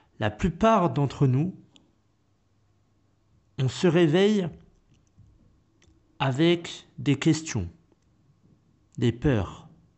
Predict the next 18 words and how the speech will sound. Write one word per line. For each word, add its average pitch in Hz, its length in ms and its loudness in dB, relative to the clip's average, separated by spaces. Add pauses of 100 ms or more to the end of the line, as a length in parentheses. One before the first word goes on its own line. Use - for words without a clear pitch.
(100)
des 127 160 0
doutes. - 600 -2 (1080)
Le 139 180 2
plus 190 140 -2
souvent, 160 340 2
c'est 147 340 2
lié 135 240 2
au 139 140 4
travail, 117 600 -2 (520)
ou 127 380 -2
lié 143 640 2 (500)
à 135 120 0
une 135 120 4
relation, 139 720 0 (1040)
ou 139 160 -2
alors 147 300 2
à 135 60 0
l'argent. 127 520 0